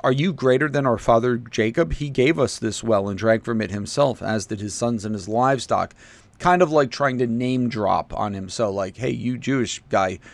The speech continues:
who think you're something hot. Well, you know what? We got Jacob's well here," <laughs> right? Um, and Jesus says to her, "Everyone who drinks of this water will be thirsty again,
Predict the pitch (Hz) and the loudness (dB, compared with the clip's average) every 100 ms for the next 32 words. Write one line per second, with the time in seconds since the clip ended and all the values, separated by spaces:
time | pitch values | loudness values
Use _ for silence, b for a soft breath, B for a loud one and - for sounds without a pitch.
0 | B 117 117 123 117 113 - 117 110 101 | B -6 -2 -2 0 -2 -2 -2 -4 -4
1 | 131 127 - 120 117 117 110 117 113 113 | 0 0 -2 -4 -2 0 -2 -4 -2 0
2 | 139 - - 110 107 120 156 110 - 120 | -2 -4 -16 -12 -8 -6 -2 -2 0 0
3 | 120 113 95 107 120 135 107 87 92 95 | 0 -2 -6 -4 -2 -2 -4 -6 -6 -6
4 | - 127 107 113 - 135 B B - 123 | -6 -6 -4 -6 -8 -20 B B -4 2
5 | 120 113 - 123 147 151 135 - 135 120 | 2 2 -4 -2 0 0 0 2 2 0
6 | 104 104 - - - 135 135 151 139 127 | -6 -6 -8 -10 0 2 2 -2 0 0
7 | 117 120 110 117 120 - - 110 101 120 | -2 -4 -2 -2 -2 -4 -6 -6 -2 0
8 | 131 - 107 95 92 - B B 110 107 | 0 -2 -2 -2 -4 -10 B B -4 0
9 | 110 - 113 101 - 98 95 104 117 98 | -2 -2 -4 -4 -6 -8 -6 -4 -4 -4